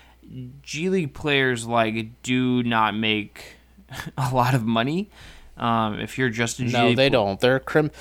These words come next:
Speaker 2: that's my only beef with this, is I think these players, or col-, high school players, make about half a million to a million to do a year of this program.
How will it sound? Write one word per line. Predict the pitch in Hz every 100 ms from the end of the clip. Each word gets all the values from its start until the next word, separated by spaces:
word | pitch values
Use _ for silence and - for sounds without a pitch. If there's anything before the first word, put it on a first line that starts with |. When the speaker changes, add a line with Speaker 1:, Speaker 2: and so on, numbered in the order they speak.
| - - -
Speaker 2:
that's | 151 156 - 147
my | 180 175
only | 147 143 143 123
beef | 113 110 107
with | -
this, | 135 123
is | 127 113
I | 107
think | 131 127
these | 123
players, | - 117 110 110 107
or | - 113 104 - - -
col-, | - 92 -
high | 110
school | 110 -
players, | 127 139 131 131 -
make | 107 107
about | 101 95 -
half | - 104 110
a |
million | 101 101 98
to | - 92
a |
million | 92 90 90 90 90 87
to | 92
do | 90 92 90
a | 82
year | 80 82 101
of | 117
this | 120
program. | - 131 139 139 135